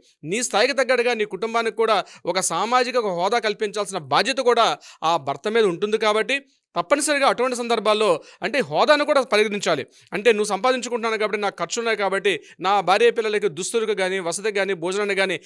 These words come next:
లేకుండా ఏదో నామినల్ ఛార్జెస్ ఇస్తాను అని చెప్తే అట్లాంటి సందర్భాల్లో కుదరదని చెప్పి కూడా కొన్ని సందర్భాల్లో కోర్టులో తీర్పులు ఇవ్వడం కూడా జరుగుతుంది. అంటే ఇక్కడ మెయింటెనెన్స్ అన్నది కొన్ని విషయాల్లో గుదిబండగా మారుతుంది కొన్ని భర్తల విషయంలో. దీని మీద ఇటీవల కొన్ని కేసులు కూడా మనం చూస్తున్నాం.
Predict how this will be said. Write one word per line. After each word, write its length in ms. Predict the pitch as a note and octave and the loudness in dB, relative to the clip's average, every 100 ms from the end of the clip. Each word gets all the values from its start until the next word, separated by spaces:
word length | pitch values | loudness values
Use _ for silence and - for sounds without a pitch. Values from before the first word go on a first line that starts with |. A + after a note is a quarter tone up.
| - D#3 | -14 0
లేకుండా 400 | F#3+ G#3+ G#3 G#3 | 2 2 0 2
ఏదో 140 | G3 | 0
నామినల్ 400 | E3+ F3+ A3 A3 G#3 | 0 -2 0 -2 -2
ఛార్జెస్ 220 | F#3 F#3 | -4 -6
ఇస్తాను 320 | E3+ G3+ F#3 | -6 -4 -4
అని 120 | F3+ E3 | -4 -6
చెప్తే 320 | E3+ G#3 F3 - - | -4 -4 -4 -8 -10
అట్లాంటి 320 | C3+ G3+ A3+ | -6 -2 -2
సందర్భాల్లో 540 | A3 A3 G#3 G#3 G#3 G#3+ | -2 -4 -4 -2 -2 -4
కుదరదని 420 | F#3 E3+ F#3+ G3+ | -4 -6 -4 -4
చెప్పి 220 | F#3+ F3+ | -6 -8
కూడా 340 | F#3 G3 E3 D3 - - | -4 -2 -2 -4 -14 -10
కొన్ని 160 | F#3 | -8
సందర్భాల్లో 480 | F3+ F3+ F#3+ F#3+ F#3 | -6 -6 -4 -2 -4
కోర్టులో 320 | F#3 F3 F3 | -6 -6 -6
తీర్పులు 280 | E3+ D#3+ E3 | -8 -6 -4
ఇవ్వడం 180 | D#3 C#3+ | -4 -4
కూడా 140 | D#3 | -6
జరుగుతుంది. 420 | D3+ B2+ B2+ A#2+ | -6 -8 -10 -12
అంటే 340 | E3+ C4 C#4+ F#4 - - D#3+ | -2 0 0 -4 -20 -14 -12
ఇక్కడ 260 | F#3 C4+ | -2 0
మెయింటెనెన్స్ 640 | G#3+ D#3 A3 D4+ D#4+ D4 C4+ | 0 -2 -2 -2 -2 -2 -4
అన్నది 320 | B3+ A#3+ C#4 | -4 -4 -4
కొన్ని 220 | A#3 G#3+ | -2 -4
విషయాల్లో 340 | A3 C4 C4 | -2 0 0
గుదిబండగా 500 | G3 F3+ A3+ B3+ C4 | 0 0 0 2 2
మారుతుంది 440 | A3 F#3+ G#3+ A3 F#3+ | 2 0 -2 -4 -4
కొన్ని 180 | F3+ D#3+ | -4 -4
భర్తల 280 | D#3+ A3 | -4 -4
విషయంలో. 420 | G3+ G3+ G#3 F#3+ - _ - | -6 -4 -2 -2 -4 _ -10
దీని 200 | D3 D#3 | -6 -4
మీద 140 | D#3+ | -2
ఇటీవల 280 | G3+ E3+ G#3 | -2 0 0
కొన్ని 180 | F#3+ F3+ | 0 -4
కేసులు 300 | F3+ F#3 G3+ | -6 -6 -4
కూడా 140 | G3+ | -4
మనం 200 | F#3+ F3+ F3+ | -4 -6 -8
చూస్తున్నాం. 340 | F3+ G3 E3+ | -8 -6 -6